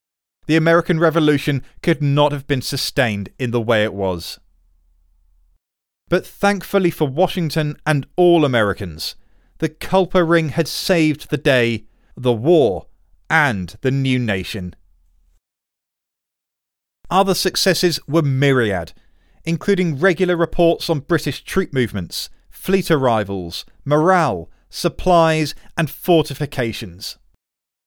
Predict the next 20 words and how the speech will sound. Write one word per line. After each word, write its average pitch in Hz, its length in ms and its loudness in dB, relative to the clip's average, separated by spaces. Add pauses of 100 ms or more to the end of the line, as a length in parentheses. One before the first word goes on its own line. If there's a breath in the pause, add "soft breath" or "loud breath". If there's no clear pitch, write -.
(600)
The 165 120 -4
Culper 196 420 2
Ring 175 260 2
also 185 380 2
warned 180 380 0
of 165 80 0
a 170 80 0
British - 440 -2
plan 170 260 2
to 160 120 -2
counterfeit 160 640 -2
American 151 540 0
currency 170 640 -2 (300)
using 170 360 0
the 165 80 0
same 165 360 0
paper 147 440 0
as 147 140 -6
continental 139 720 -2
dollars, 123 560 0